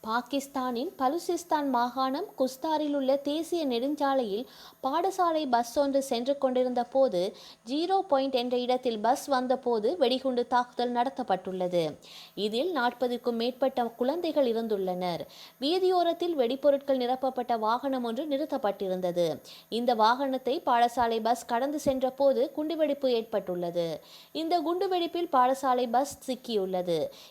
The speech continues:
இதில் பஸ்ஸில் இருந்த குழந்தைகள் படுகாயமடைந்துள்ளனர். சம்பவ இடத்திற்கு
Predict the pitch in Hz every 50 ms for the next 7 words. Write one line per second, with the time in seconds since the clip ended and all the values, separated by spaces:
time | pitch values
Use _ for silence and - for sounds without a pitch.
0 | _ - 202 208 214 233 277 330 294 240 220 220 - 254 240 233 220 220 240 233
1 | 233 226 226 - 240 254 277 269 262 233 233 220 220 - 262 277 339 330 302 294
2 | 269 254 240 226 214 202 202 208 208 202 190 185 185 180 180 185 180 170 160 -
3 | - - - - - - - 285 285 320 392 392 392 381 349 330 330 320 320 302
4 | - - 294